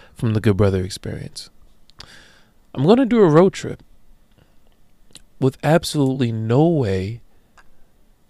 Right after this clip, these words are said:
no feasible way of paying for it. But I'm gonna do it.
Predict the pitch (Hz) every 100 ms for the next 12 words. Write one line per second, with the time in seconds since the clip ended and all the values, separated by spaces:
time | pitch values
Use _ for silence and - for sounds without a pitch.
0 | - 202 - 233 247 165 120 107 104 98
1 | 104 117 _ _ _ _ _ _ _ _
2 | - - 214 196 - 110 - - _ _
3 | _ _ _ _ _ _ _ _ _ -
4 | 139 151 151 147 139 131 147 139